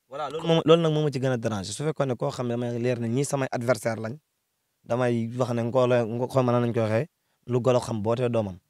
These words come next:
Waaye ñoo xam ne yow yéen a bokk benn kuréel, yaa ngi dégg? Bokk di daje, di def lépp, kenn ci ñoom nga war a nekk ci lu mel noonu, loolu di ci am, loolu mooy ñaawlu la, lu may rafetlu, rafetlu wu ma ko. Wax dëgg yàlla, kon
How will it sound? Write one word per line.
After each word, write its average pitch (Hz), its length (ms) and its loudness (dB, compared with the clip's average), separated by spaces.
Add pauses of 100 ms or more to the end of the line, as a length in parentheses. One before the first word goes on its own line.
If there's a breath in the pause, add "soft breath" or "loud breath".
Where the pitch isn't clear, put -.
(320)
Waaye 104 160 -2
ñoo 131 140 4
xam 131 180 4
ne 123 100 6
yow 127 200 8
yéen 117 160 2
a 117 40 2
bokk 113 260 -2
benn 120 220 -2
kuréel, 113 260 -6 (1160)
yaa 113 140 -2
ngi 147 80 2
dégg? 127 180 2 (580)
Bokk 123 360 4
di 117 120 -2
daje, 113 300 6
di 117 80 -4
def 120 180 -4
lépp, 117 180 -2 (500)
kenn 127 220 4
ci - 160 -4
ñoom 123 260 -2 (300)
nga 117 120 0
war 131 160 6
a - 20 4
nekk 127 260 0
ci - 80 -6
lu 120 80 -2
mel 117 180 -2
noonu, 110 220 -6
loolu 110 140 -4
di 101 80 -8
ci - 80 -6
am, 107 120 -6
loolu 107 200 -6
mooy 110 180 -6
ñaawlu 95 340 -8
la, 92 60 -8
lu 98 100 -6
may 104 160 -6
rafetlu, 98 420 -10
rafetlu 117 320 -6
wu 98 60 -6
ma 92 120 -8
ko. - 100 -20 (720)
Wax 104 160 -14
dëgg 113 160 0
yàlla, 101 240 0
kon 127 200 -2